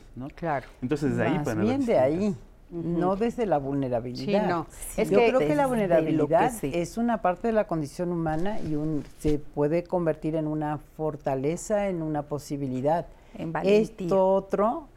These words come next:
Speaker 3: es más bien un rasgo narcisista de la personalidad o de agresión pasiva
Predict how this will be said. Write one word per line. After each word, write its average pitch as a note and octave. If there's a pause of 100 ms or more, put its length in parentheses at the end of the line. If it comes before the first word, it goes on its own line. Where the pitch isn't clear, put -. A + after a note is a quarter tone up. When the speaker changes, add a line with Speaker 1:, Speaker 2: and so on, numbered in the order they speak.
(320)
Speaker 3:
es E3+
más D#3+
bien G#3
un C4
rasgo F#3
narcisista D#3
de F3
la E3
personalidad D#3+ (140)
o F#3
de F3+
agresión D3+
pasiva D#3+